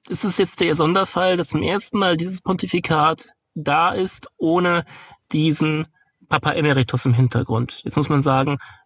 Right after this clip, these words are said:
man sollte die Bedeutung von Benedikt, äh, nicht überschätzen. Er hat sich ins Kloster zurückgezogen. Die Idee, dass er da irgendwie da Fäden ziehen würde, ist aus zweierlei Gründen abwegig. Erstens, weil Benedikt selbst ein Char-, Charakter ist, der schon in seiner Zeit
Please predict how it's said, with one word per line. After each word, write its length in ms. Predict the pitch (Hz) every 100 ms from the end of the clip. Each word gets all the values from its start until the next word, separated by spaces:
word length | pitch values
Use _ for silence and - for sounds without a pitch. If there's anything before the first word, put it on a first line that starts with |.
| -
man 160 | 135
sollte 300 | 131 139 139
die 120 | 139
Bedeutung 440 | 143 139 131 131 139
von 140 | 139
Benedikt, 600 | 135 135 135 127 - -
äh, 420 | 147 - 139 131
nicht 220 | 131 117 -
überschätzen. 680 | 139 - 135 - - 185
Er 160 | 165 131
hat 100 | 127
sich 140 | 139
ins 120 | 135 -
Kloster 280 | 139 135
zurückgezogen. 680 | 120 147 - 185 - 160 151
Die 180 | 139 143
Idee, 320 | 135 131 139 139 - - -
dass 120 | 127
er 20 |
da 100 | 170
irgendwie 580 | 147 143 151 135 135 135
da 120 | 120
Fäden 420 | - 127 131 180
ziehen 320 | 147 160 147 143
würde, 240 | 143 139
ist 280 | - - -
aus 320 | 135 - - - - - -
zweierlei 440 | - 131 131 131
Gründen 520 | - 139 131 131 131
abwegig. 500 | 131 - 165 160 151
Erstens, 520 | - 135 - 151 139 -
weil 160 | 131
Benedikt 340 | 131 131 135 -
selbst 180 | 135
ein 80 | 135
Char-, 240 | - 127 -
Charakter 440 | - 139 - 240
ist, 200 | - -
der 80 | 143
schon 340 | - 143 139 135 - - - _
in 100 | 165
seiner 200 | 143 123
Zeit 640 | - 123 123 - - -